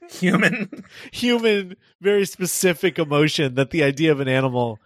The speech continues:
Speaker 2: feeling betrayal is really funny.
Speaker 1: I feel like cats can feel betrayal.
Speaker 2: <laughs> I don't know. I don't know. I'm not
Speaker 1: I,
Speaker 2: sure.
Speaker 1: I think cats can feel anger, 'cause I know, like, if, I guess the closest a dog can come to feeling betrayed is when they're, like,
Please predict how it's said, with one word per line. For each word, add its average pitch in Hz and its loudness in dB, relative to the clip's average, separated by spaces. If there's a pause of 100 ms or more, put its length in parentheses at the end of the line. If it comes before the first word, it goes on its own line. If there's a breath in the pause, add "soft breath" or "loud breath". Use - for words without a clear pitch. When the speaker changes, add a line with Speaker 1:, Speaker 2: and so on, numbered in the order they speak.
(100)
Speaker 2:
feeling 143 0
betrayal 120 0
is 117 -4
really 113 -4
funny. 101 -12 (400)
Speaker 1:
I 233 4
feel 453 2
like - 0
cats 165 2
can 143 -8
feel 120 -4
betrayal. 107 -8 (320)
Speaker 2:
<laughs> - -12
I 190 -2
don't 339 0
know. 165 0
I 135 -4
don't 170 -4
know. 123 -8
I'm 151 -16
not 175 -4
Speaker 1:
I, 196 2
Speaker 2:
sure. - -6
Speaker 1:
I 262 2
think 381 0
cats 247 4
can 277 0
feel - 0
anger, 139 2
'cause 156 -2
I 160 6
know, 165 6
like, 151 4 (680)
if, - -2 (440)
I 214 2
guess - -2
the 349 -4
closest 202 0
a 156 2
dog 160 4
can 160 -6
come 160 -4
to 147 -4
feeling 151 -2
betrayed 143 2
is 123 -6
when 135 -10
they're, 123 0
like, 127 -8